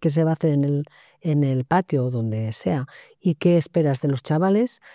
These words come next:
eh, darles incluso algún material para que tomen las notas oportunas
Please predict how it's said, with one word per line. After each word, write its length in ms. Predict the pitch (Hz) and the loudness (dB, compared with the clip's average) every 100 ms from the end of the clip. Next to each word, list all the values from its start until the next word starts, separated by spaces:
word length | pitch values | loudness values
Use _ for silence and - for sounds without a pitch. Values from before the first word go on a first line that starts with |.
| - | -14
eh, 140 | - 170 | -4 0
darles 380 | 156 156 147 170 | 2 2 2 0
incluso 280 | 143 147 | 0 0
algún 200 | 147 143 | 0 2
material 500 | 143 139 143 170 208 | 0 0 0 2 0
para 240 | 202 143 135 | 0 -2 -2
que 100 | 135 | -2
tomen 280 | 139 143 143 | 0 2 2
las 160 | 135 | 0
notas 400 | 147 127 135 127 | -2 0 -2 -2
oportunas 680 | 147 180 - 214 220 254 - | -2 -2 0 2 2 0 -4